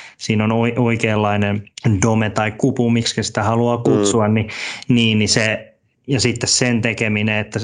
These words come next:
Speaker 1: sieltä saa ensiksi viisi ja kymmenen ja sit sata ja sit sen jälkeen tuhat ja siitä näin, niin se on, se on ha-, haasteellista kyllä, että,
Speaker 2: On,
Speaker 1: että
Speaker 2: on.
Speaker 1: tota, ja varmaan kaikki kuuntelijatkin, jos, jos on niinku perillä, perillä eri valmistajista ja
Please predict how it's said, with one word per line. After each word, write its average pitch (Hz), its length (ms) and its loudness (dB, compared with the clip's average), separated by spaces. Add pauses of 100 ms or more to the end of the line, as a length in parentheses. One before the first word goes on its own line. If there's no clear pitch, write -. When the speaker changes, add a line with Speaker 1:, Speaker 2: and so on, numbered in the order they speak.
Speaker 1:
sieltä 110 340 -2
saa 110 400 -2
ensiksi 113 640 -2 (180)
viisi 123 380 2
ja 113 40 -4
kymmenen 113 600 2
ja 113 60 -2
sit 117 200 -4
sata 117 400 0
ja 110 280 -4 (160)
sit - 200 -6
sen 120 120 0
jälkeen 113 340 0
tuhat 113 340 0
ja 107 240 -2
siitä 113 360 -2
näin, 113 240 0
niin 107 120 0
se 107 240 0
on, 120 340 0
se 113 200 -2
on 117 100 0
ha-, 117 280 -2
haasteellista 110 760 -2
kyllä, 104 360 -2
että, 101 240 -6 (600)
Speaker 2:
On, 92 160 0
Speaker 1:
että 78 120 0
Speaker 2:
on. - 100 -2
Speaker 1:
tota, 95 340 -4 (240)
ja 104 120 0
varmaan 107 340 0
kaikki 117 240 -2
kuuntelijatkin, 113 1000 -2
jos, 127 360 -2
jos 127 260 -2
on 120 120 2
niinku 120 180 0
perillä, 120 640 0
perillä 151 400 0
eri 139 160 0
valmistajista 123 840 0
ja 117 260 -2